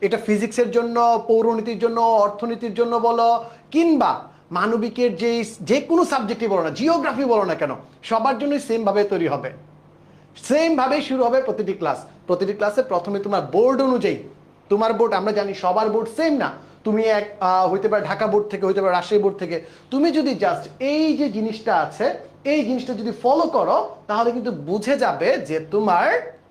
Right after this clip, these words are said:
কোন বোর্ডের জন্য কোন চ্যাপ্টারটা কতটুকু ইম্পর্টেন্ট।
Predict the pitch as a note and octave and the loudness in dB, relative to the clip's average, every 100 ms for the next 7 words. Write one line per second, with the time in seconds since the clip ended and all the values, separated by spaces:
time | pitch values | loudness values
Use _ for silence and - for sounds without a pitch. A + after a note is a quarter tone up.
0 | _ _ _ _ - - _ - G3+ G#3+ | _ _ _ _ -20 -20 _ -2 2 2
1 | A3 A3+ G#3+ D#3+ F3+ F3+ F#3 E3 F#3 F#3 | -2 -6 -4 -2 0 0 0 -2 -4 -2
2 | F#3+ F#3+ F#3 F3 F3+ F#3 F#3 F#3 F3 - | 0 0 -2 -2 0 -2 -4 -8 -10 -16
3 | - - E3 - D#3+ - F3+ - - A3 | -20 -6 -4 -4 -6 -4 -4 -4 -2 0
4 | A#3+ G3 F#3+ D3+ C#3+ B2+ B2+ | 0 -2 -4 -2 -2 -4 -4